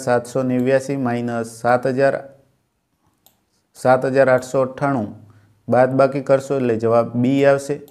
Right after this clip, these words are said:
બે લાખ ત્રીસ હજાર આઠસો એકાણું.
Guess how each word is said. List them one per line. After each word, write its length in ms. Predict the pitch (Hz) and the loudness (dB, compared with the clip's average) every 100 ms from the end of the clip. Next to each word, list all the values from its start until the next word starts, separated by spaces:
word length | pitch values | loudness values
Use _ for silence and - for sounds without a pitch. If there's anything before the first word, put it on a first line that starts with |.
| 123 | 0
બે 180 | 131 135 | 2 4
લાખ 180 | 135 135 - | 2 0 -6
ત્રીસ 220 | 131 127 123 | -6 -6 -2
હજાર 140 | 131 127 | 0 0
આઠસો 260 | 120 - 139 - - | -2 -4 -10 -10 -6
એકાણું. 520 | 143 143 143 120 110 | -6 2 2 2 -2